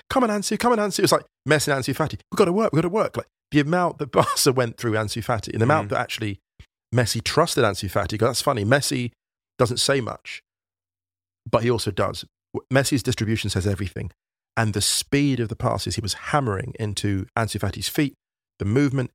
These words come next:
Speaker 1: his entire body movement, and the way that Messi's body was positioned very often. How often did he move to the, to the right?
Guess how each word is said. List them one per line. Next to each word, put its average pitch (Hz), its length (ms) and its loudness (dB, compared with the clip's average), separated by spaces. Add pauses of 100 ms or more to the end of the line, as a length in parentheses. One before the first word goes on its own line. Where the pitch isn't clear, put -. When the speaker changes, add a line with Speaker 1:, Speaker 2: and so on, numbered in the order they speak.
(220)
Speaker 1:
his 110 120 2
entire 131 460 0
body 123 340 -2
movement, 92 380 -6
and 104 160 -4
the 104 60 -2
way 131 200 2
that 123 140 -6
Messi's - 280 -4
body 101 200 -2
was 92 140 -4
positioned 104 560 -2
very 120 260 2
often. 104 360 -4 (280)
How 143 220 2
often 151 180 -4
did 117 80 -2
he 123 60 0
move 117 220 0
to - 120 -12
the, 101 140 0
to - 60 -10
the 104 100 -2
right? 92 200 -4